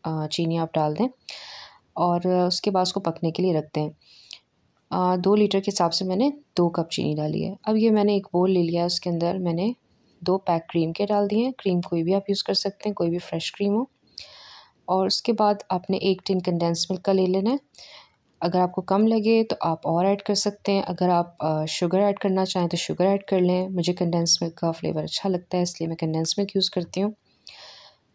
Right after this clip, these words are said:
अब आपने इसमें ये ऐड करके नेक्स्ट इंग्रेडिएंट जो डालना है वो है योगर्ट। दही जो है वो मैं तकरीबन आधा किलो डाला है इसमें। और इसके बाद आपने इसको अच्छी तरह मिक्स कर लेना है।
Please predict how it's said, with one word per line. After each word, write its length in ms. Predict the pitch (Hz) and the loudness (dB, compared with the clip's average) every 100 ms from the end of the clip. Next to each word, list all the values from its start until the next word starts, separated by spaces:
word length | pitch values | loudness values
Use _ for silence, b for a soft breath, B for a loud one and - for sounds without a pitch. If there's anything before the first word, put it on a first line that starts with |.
| _ _ _ _ _ - | _ _ _ _ _ -4
अब 100 | 220 | 0
आपने 260 | 220 214 226 | 2 2 0
इसमें 260 | - 226 | 2 2
ये 220 | 208 208 208 - | 4 4 2 2
ऐड 240 | 185 190 | 2 2
करके 460 | - 175 170 - 247 277 _ _ _ _ _ _ _ _ _ _ _ _ _ _ - | -2 -2 0 0 0 -2 _ _ _ _ _ _ _ _ _ _ _ _ _ _ -2
नेक्स्ट 300 | 190 190 208 | -2 0 0
इंग्रेडिएंट 440 | 190 185 185 185 | 2 2 2 0
जो 80 | 180 | 0
डालना 320 | 170 160 170 | 0 -2 0
है 160 | 190 208 | -2 -2
वो 200 | 180 160 | -2 -2
है 220 | 190 240 _ 170 | -4 -4 _ 0
योगर्ट। 360 | 156 156 151 - B B B B B - | 0 -2 -8 -12 B B B B B -4
दही 260 | 208 208 240 | 0 2 2
जो 140 | 247 | 2
है 180 | 220 220 | 4 4
वो 60 | 220 | 4
मैं 140 | 208 | 2
तकरीबन 520 | 196 196 196 196 202 - | 2 2 4 4 2 2
आधा 220 | 175 170 | 0 0
किलो 260 | 185 170 160 | 0 0 2
डाला 220 | 151 151 | 0 -2
है 60 | 156 | -2
इसमें। 320 | - 214 233 - B B B B B | -4 -2 -4 -6 B B B B B
और 260 | 175 180 185 | 0 2 2
इसके 280 | - - 240 | 0 0 0
बाद 280 | 220 190 185 | 2 2 2
आपने 240 | 180 190 | 0 0
इसको 200 | 185 - | -2 -2
अच्छी 180 | 175 - | -4 -2
तरह 140 | 175 | 0
मिक्स 220 | 165 165 | 0 -2
कर 160 | - 180 | -2 0
लेना 260 | 175 185 | 2 2
है। 120 | 190 | 0